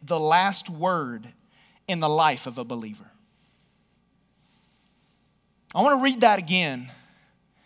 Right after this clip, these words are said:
because this may be a statement you need to write down and put on your dashboard or your mirror or your kitchen table or your desk at work. For those days when you're just struggling, when you're questioning some things, I want you to remember this point.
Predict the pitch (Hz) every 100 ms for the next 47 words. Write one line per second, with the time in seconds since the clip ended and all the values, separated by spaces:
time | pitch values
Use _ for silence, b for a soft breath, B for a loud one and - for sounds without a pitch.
0 | - 208 226 175 262 302 277 220 254 190
1 | - 240 220 214 175 220 247 240 185 175
2 | 190 190 151 156 147 117 117 113 _ b
3 | b 196 180 233 220 196 156 156 190 208
4 | - 196 226 220 220 214 214 196 160 151
5 | 175 208 214 214 202 202 - B B 196
6 | 175 170 233 226 170 151 196 226 202 208
7 | 208 208 175 165 139 196 190 - 220 151
8 | 160 151 - - b b b b b b
9 | _ _ _ _ _ - 220 226 262 190
10 | 262 262 220 220 247 262 262 - - 240
11 | 262 202 185 139 - - _ _ b b
12 | b 220 233 233 - 262 269 - 254 202
13 | 175 185 151 185 170 185 226 302 294 262
14 | 247 226 240 208 190 214 - 190 151 110